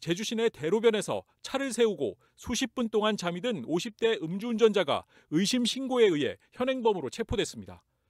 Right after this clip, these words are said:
최근 제주에서 음주 신고와 적발 건수가 늘어나고 있습니다. 지난 두 달 동안 신고 건수는 전년 같은 기간 대비 이십 퍼센트,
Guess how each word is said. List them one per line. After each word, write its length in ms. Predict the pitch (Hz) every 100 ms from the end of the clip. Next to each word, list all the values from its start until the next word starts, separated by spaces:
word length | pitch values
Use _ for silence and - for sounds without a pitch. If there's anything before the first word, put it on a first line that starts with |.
| _ _ _ _
최근 440 | - 269 254 247 139
제주에서 600 | 151 180 240 196 120 -
음주 280 | 165 208 240
신고와 460 | - 269 247 135 90 _
적발 360 | - 160 233 240
건수가 400 | 233 220 208 226
늘어나고 380 | 170 208 185 143
있습니다. 420 | - 98 92 92 _ _ _ _ _
지난 260 | - 202 226
두 140 | -
달 140 | 220 220
동안 340 | 208 240 180
신고 380 | 131 233 247 262
건수는 500 | 240 247 233 185 107
전년 400 | - 175 208 240
같은 340 | 190 143 - 233
기간 220 | 233 214
대비 280 | 190 196 196
이십 320 | 170 185 247
퍼센트, 480 | 220 208 175 131